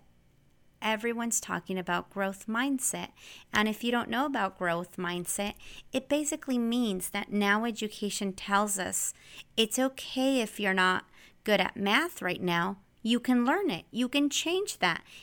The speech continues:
It's okay that you're struggling with this. You can improve. But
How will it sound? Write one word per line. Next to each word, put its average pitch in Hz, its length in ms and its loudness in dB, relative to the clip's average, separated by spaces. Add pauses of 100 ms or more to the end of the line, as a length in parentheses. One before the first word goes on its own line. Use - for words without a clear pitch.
(200)
It's 220 220 2
okay 302 520 2
that 226 200 -2
you're 190 120 -2
struggling 190 600 2
with 175 200 -2
this. 180 300 -2 (300)
You 202 160 -2
can 220 200 0
improve. 214 880 -2 (580)
But 226 440 8